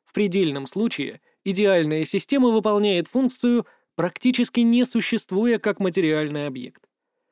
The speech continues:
Хотя абсолютная идеальность недостижима, движение к ней задает направление развития. Важно, что идеальность — это не абстрактная красота решения, а способ мыслить о цели. Когда мы держим в голове идеальность,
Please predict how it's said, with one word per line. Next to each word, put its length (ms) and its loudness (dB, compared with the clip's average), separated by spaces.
Хотя 360 0
абсолютная 580 0
идеальность 760 -2
недостижима, 720 -4
движение 540 2
к 80 -6
ней 140 4
задает 460 2
направление 600 -2
развития. 640 -6
Важно, 400 0
что 260 2
идеальность — 580 2
это 140 0
не 140 0
абстрактная 760 0
красота 460 -2
решения, 680 -4
а 140 -8
способ 440 -2
мыслить 440 0
о 140 -4
цели. 520 -8
Когда 260 -2
мы 100 4
держим 380 2
в 60 0
голове 420 2
идеальность, 720 -2